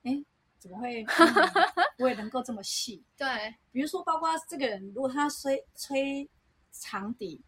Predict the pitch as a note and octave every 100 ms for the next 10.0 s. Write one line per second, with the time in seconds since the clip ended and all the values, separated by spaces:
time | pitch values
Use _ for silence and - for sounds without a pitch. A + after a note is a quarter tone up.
0 | _ - C4+ B3 C4 C#4 - F3 - -
1 | F3+ G#3 - - D#3+ C4 A#3+ - _ _
2 | _ _ _ _ _ - A#3 C4+ D4+ C#4
3 | B3+ A#3 - _ _ - - - - D4
4 | D4+ C#4+ C4+ C4 B3+ B3 A#3+ A3 A3+ -
5 | - C4 A3 G#3 C4 D#4 C4 C4+ B3 B3
6 | B3 C4+ B3+ B3 - G3+ G#3 G#3 C4 A#3+
7 | A#3 A3 G#3+ G3+ A#3 F#4 B3+ A3+ D#4 -
8 | A3+ D4 C4+ C#4 C#4 C4+ C#4 C4 B3+ -
9 | A3 F#3+ - C4+ A3 F#3+ F3 A3+ A3